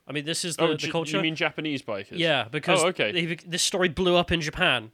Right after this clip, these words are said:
Speaker 1: where it's just like, "Look at this disrespectful foreigner."
Speaker 2: <laughs>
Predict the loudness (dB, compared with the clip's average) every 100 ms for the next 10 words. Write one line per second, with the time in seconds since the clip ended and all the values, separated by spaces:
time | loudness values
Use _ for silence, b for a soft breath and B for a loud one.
0 | -8 -6 -6 -2 -2 -2 -4 -4 -4 -2
1 | -2 -4 -2 -2 -2 -4 0 0 0 -4
2 | -2 -2 -2 -6